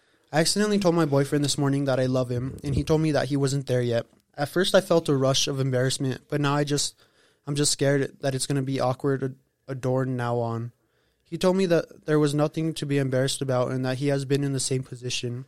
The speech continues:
and that it's healthy to express emotions and how we are feeling, which I completely agree with, but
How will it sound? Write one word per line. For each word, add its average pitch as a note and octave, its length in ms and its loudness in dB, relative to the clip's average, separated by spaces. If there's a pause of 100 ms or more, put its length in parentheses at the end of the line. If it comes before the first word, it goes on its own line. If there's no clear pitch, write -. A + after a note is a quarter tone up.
and C#3 140 -2
that C3+ 100 2
it's C#3 140 -2
healthy C#3+ 280 0
to C3+ 140 -2
express B2+ 400 -2
emotions C3 640 -2 (500)
and B2+ 120 -4
how C3 160 4
we C3 160 4
are B2 80 2
feeling, B2 480 -4 (500)
which D3 120 0
I D3 60 4
completely F#3+ 460 2
agree D3 260 2
with, C3 400 0
but D3 200 -2